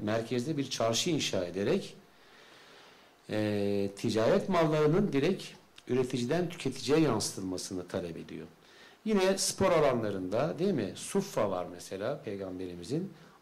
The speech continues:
Okulla ibadet arasındaki ilişkiyi düzenleyen uygulamaları var. E, "Toprak çocuğun baharıdır." diyerek çocukların toprakta oynamasını tavsiye ediyor.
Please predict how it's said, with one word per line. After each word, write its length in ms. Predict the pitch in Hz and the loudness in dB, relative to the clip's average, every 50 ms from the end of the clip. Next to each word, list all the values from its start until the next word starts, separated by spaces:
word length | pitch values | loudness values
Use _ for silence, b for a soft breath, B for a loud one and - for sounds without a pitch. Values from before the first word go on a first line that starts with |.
| B - | B -8
Okulla 540 | 113 - - - 185 196 180 151 123 107 | -8 -4 0 2 4 4 6 6 4 4
ibadet 440 | - 107 101 101 101 107 143 170 165 | 2 -2 -2 0 0 2 2 0 0
arasındaki 600 | 139 131 110 110 104 - - 104 101 92 - - | 0 0 0 -2 -2 -4 -6 -8 -8 -8 -10 -10
ilişkiyi 400 | 87 95 92 - - - 107 95 | -8 -6 -6 -6 -6 -6 -6 -6
düzenleyen 520 | 98 95 90 95 92 92 92 92 92 92 95 95 | -4 -4 -4 -4 -4 -4 -4 -4 -6 -6 -6 -6
uygulamaları 680 | 98 98 92 95 92 87 85 82 80 80 80 80 82 | -6 -4 -4 -4 -4 -4 -6 -8 -8 -8 -8 -8 -4
var. 320 | 95 120 151 165 - - - - - B B B B B B B B B B B B B B B B B - - _ _ _ _ _ _ _ _ _ _ _ _ - - - | -4 -2 -4 -4 -6 -12 -16 -20 -20 B B B B B B B B B B B B B B B B B -20 -20 _ _ _ _ _ _ _ _ _ _ _ _ -16 -6 -2
E, 260 | 147 135 127 127 123 | 2 2 2 2 2
"Toprak 480 | - 156 160 165 160 180 202 208 202 - | 2 4 4 4 4 4 4 4 4 2
çocuğun 460 | - 175 165 - 160 180 180 170 151 | 2 2 4 4 4 4 2 4 2
baharıdır." 500 | 147 127 135 147 160 165 165 170 160 143 | 2 2 4 4 4 4 4 4 2 4
diyerek 480 | 143 147 139 123 113 117 123 - - - | 4 4 4 4 2 0 -2 -6 -8 -4
çocukların 540 | - 127 123 123 139 - 147 147 160 160 151 | -2 -2 -2 -2 0 0 2 2 2 2 0
toprakta 520 | - 135 135 135 143 139 139 - - 175 | 0 0 0 2 2 0 0 0 -2 -2
oynamasını 640 | 160 135 120 110 101 98 95 92 - - 95 92 85 82 - - - - - - | 0 0 0 0 0 -2 -2 -4 -4 -6 -6 -6 -8 -10 -14 -20 -20 -20 -10 -6
tavsiye 480 | - 92 92 87 - - - 95 90 87 | -4 -4 -4 -4 -6 -6 -4 -6 -6 -6
ediyor. 320 | 82 82 82 85 90 | -6 -8 -8 -6 -6